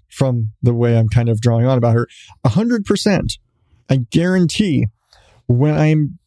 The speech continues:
bring, when the show comes back from break, which should be in about a month, give or take, um, a hundred thousand percent, I will be featuring both Trashy Romance Pod and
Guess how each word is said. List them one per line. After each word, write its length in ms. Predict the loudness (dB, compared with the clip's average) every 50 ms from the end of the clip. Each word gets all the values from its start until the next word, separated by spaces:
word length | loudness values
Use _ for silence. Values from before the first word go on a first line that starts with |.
| _ _
bring, 400 | -2 0 0 0 0 -2 0 0
when 280 | 2 2 2 0 0 0
the 100 | 0 0
show 200 | 0 2 0 0
comes 260 | 0 -2 -2 -2 0 0
back 260 | 0 0 0 0 0
from 140 | 0 -2 0
break, 360 | 2 2 0 0 0 -4 -10 _ _ _ _ _ _ _ _ _ _ _ _ _ _ _ _
which 140 | -2 0 0
should 260 | 0 -2 -2 0 0
be 280 | 0 0 2 0 2
in 100 | 2 0
about 340 | 0 0 0 0 0 2 2
a 40 | 2
month, 300 | 2 2 2 0 -2 -2 -6 _ -20 -20 _ _ _
give 160 | -2 0 0
or 60 | 0 0
take, 340 | 0 0 -2 -2 -4 -10 -20 _ _ _ _ _ _ _ _ _ _ _ _ _ _ _ _ _ _ _ _ _ _ _
um, 460 | -2 -2 0 0 -2 -2 -2 -2 -4 -6 -12 _ _ _ _ _ _ _ -20 _ _
a 60 | -2
hundred 400 | 0 0 0 0 0 0 0 -2 -4 _ _ _
thousand 420 | -2 -2 0 0 2 2 0 0
percent, 440 | 0 -2 -2 -2 -4 -4 -4 -6 -8 _ _ -20 -20 -18 -18 -8 -4
I 100 | -2 -2
will 380 | -2 -2 -2 -2 0 0 0 0
be 180 | 0 0 0
featuring 680 | 0 0 0 0 0 0 0 0 2 2 0 0 -2 -4 -8 -10 -16 _ _ _ _ _ _ _ _ _
both 500 | 0 0 2 2 2 0 0 -2 -4 -6
Trashy 360 | -4 -2 0 0 0 0 0 0
Romance 380 | 0 0 0 2 0 0 -2
Pod 380 | 0 0 0 2 2 0 0 -2 -6 -14 -20 -18 -16 -16 -10 -2
and 440 | 0 0 2 2 2 0 0 0 -2